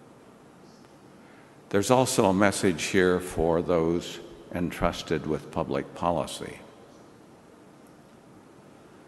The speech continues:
Those of us who have influence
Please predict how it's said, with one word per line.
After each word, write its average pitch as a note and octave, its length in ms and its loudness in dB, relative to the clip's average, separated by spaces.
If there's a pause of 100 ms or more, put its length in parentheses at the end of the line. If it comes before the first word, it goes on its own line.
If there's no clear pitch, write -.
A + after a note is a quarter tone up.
(1800)
Those A2 260 6
of G2 100 4
us F2+ 180 0
who E2+ 120 -2
have F2 260 2
influence E2+ 840 -4